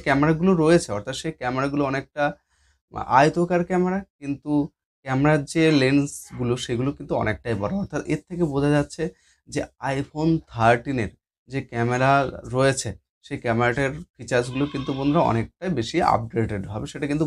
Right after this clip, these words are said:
বোঝা যাচ্ছে। তো এখানে যদি আমরা iPhone থার্টিনের যদি, যদি চিপসেট দেখি, চিপসেট হিসেবে থাকছে একটা এ ফিফটিন, একটা চিপসেট কিন্তু বন্ধুরা এখানে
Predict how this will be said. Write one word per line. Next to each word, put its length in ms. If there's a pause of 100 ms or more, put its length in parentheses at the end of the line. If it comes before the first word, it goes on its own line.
বোঝা 240
যাচ্ছে। 280 (540)
তো 60 (160)
এখানে 300
যদি 180
আমরা 160 (180)
iPhone 280 (140)
থার্টিনের 540 (540)
যদি, 60 (640)
যদি 240 (100)
চিপসেট 440
দেখি, 220
চিপসেট 420
হিসেবে 240 (120)
থাকছে 300 (540)
একটা 160 (240)
এ 20 (880)
ফিফটিন, 380 (100)
একটা 220
চিপসেট 360 (100)
কিন্তু 180 (100)
বন্ধুরা 300 (360)
এখানে 220